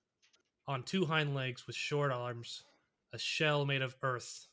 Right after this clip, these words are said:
and a trail and mane of magma behind it. Frosty breath leaves its mouth as fangs of pitch-black stone hang from it. As you walk down, you hear a voice in your head that sounds like wind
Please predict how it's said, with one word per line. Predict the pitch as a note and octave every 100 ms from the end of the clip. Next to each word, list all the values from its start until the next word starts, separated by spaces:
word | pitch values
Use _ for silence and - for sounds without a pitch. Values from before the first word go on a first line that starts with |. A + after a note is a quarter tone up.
| _ _ _ _ _ -
and | A#2+
a |
trail | - - C#3+ C#3+ C3+
and | B2
mane | C3 C3 B2+
of | A2
magma | B2 B2+ B2+ A#2+ A2+
behind | A2+ B2 A2+ G#2+
it. | - _ _ _ _ _ _
Frosty | - D#3 D#3+ - C#3+
breath | C#3+ C#3 -
leaves | C3+ A#2+
its | A#2+ B2+
mouth | B2 A#2 - - - _ _ _ _ _ _ B2+
as | -
fangs | E3 D3 C3+ B2+
of | -
pitch-black | E3 D3 - C3+ B2+
stone | - - C3+ B2 A2 A2
hang | C3 A#2
from | - G#2+
it. | - _ _ _ _ _ _ - _ -
As | D#3+ E3
you | F3+ F3+ D#3+ -
walk | C3+ C#3 D3 -
down, | C#3+ B2+ A#2+
you | A#2
hear | C3+ B2
a |
voice | A2 C3 C3 -
in | A#2
your | A2
head | G2+ A2+ G#2
that | A#2
sounds | - C3 B2+ B2+
like | A#2
wind | A#2 A#2+ B2+ A#2+ A2+